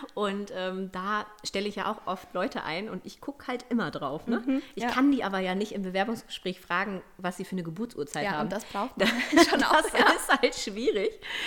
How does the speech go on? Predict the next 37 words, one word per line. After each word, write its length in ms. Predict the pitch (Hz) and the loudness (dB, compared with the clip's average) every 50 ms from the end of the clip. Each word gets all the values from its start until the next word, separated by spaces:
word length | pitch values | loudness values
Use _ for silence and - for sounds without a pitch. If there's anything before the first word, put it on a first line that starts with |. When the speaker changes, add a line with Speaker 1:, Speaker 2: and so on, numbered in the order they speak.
| 508 427 - | -6 -4 -2
Speaker 1:
Ich 160 | 302 285 - | -2 -2 0
kann 160 | - 240 269 269 | 0 0 2 4
Speaker 2:
Ja. 40 | 269 | 4
Speaker 1:
mir 120 | 262 247 | 4 4
halt 200 | 233 226 220 220 | 4 2 2 2
nur, 280 | 220 220 226 233 233 233 - - - - - | 0 0 2 2 0 -2 -4 -14 -18 -10 -4
ähm, 300 | 190 202 208 196 202 196 | 0 0 0 0 -2 -2
dann 320 | 196 185 185 196 196 180 185 | -2 -2 -2 -2 -4 -4 -4
wenigstens 520 | 190 196 208 208 208 - - - 175 190 - | -2 -2 -2 -2 -4 -6 -12 -12 -12 -12 -12
anschauen, 680 | - 151 170 202 - - 175 165 165 165 170 170 170 - | -10 -10 -10 -10 -8 -4 -2 -2 -2 -2 -4 -6 -8 -8
ähm, 300 | 175 160 151 160 160 151 | -8 -6 -6 -6 -6 -4
so 100 | 160 156 | -4 -4
ein 100 | 156 156 | -6 -6
paar 220 | - - 156 156 | -8 -6 -6 -4
langsam 420 | 151 156 165 170 170 165 160 156 147 | -2 -2 -4 -2 -2 -4 -4 -4 -6
drehende 480 | 165 160 165 165 170 170 160 156 156 | -6 -6 -4 -4 -4 -4 -4 -4 -4
Planeten, 560 | 156 - 165 156 156 160 165 175 - - 160 | -6 -6 -6 -6 -4 -2 -4 -4 -4 -4 -6
Speaker 2:
Ja, 120 | 156 - - | -4 -2 -2
Speaker 1:
beziehungsweise 880 | - 226 - - 175 165 165 240 240 233 156 156 147 151 151 143 143 139 - | -4 -4 -4 -6 -6 -6 -6 -6 -4 -4 -2 -2 -2 -4 -4 -6 -6 -6 -6
Speaker 2:
ja. 60 | 170 | -6
Speaker 1:
Mond 240 | 165 170 185 190 - | -4 -4 -4 -4 -4
kriegt 200 | - 180 - - | -6 -10 -8 -8
man 120 | 160 - | -6 -4
auch 140 | - 175 196 | -4 -4 -4
manchmal 300 | 175 170 180 196 170 160 | -4 -4 -4 -4 -4 -4
noch 120 | 160 165 185 | -4 -4 -4
mit 180 | 170 160 - | -4 -6 -4
hin 220 | - 175 165 208 - - 302 | -4 -4 -4 -4 -4 0 0
<laughs> 140 | 302 302 302 | 0 2 2
und 140 | 262 240 220 | 0 -2 -2
Sonne, 320 | - 170 165 180 202 185 | -2 -2 -2 -2 -2 -4
ja, 200 | 170 165 165 156 | -2 -2 -2 -2
ist 180 | 160 160 - - | -4 -6 -6 -4
recht. 280 | 160 165 - - - - - - - - - - - - | -6 -6 -6 -8 -16 -16 -12 -8 -6 -6 -6 -6 -2 0
Aber, 400 | 190 185 180 180 180 180 - - | 2 2 2 2 2 2 0 -2
ähm, 360 | 143 170 170 170 170 170 180 - - - - - - - - | -2 -4 -4 -4 -6 -8 -10 -12 -14 -20 -20 -20 -14 -8 -4
ja, 200 | 165 127 151 | -4 -4 -4